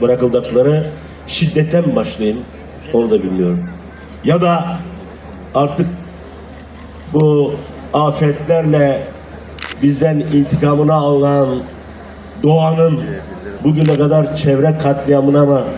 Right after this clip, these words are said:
değinsem, onu da bilmiyorum. Evet, bütün bunları yaşıyoruz,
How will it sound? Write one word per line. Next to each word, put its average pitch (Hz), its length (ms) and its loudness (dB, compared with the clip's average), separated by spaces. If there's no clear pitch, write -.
değinsem, 156 680 2
onu 120 160 2
da 110 160 2
bilmiyorum. 92 440 2
Evet, 147 260 4
bütün 160 300 2
bunları 165 420 4
yaşıyoruz, 147 880 2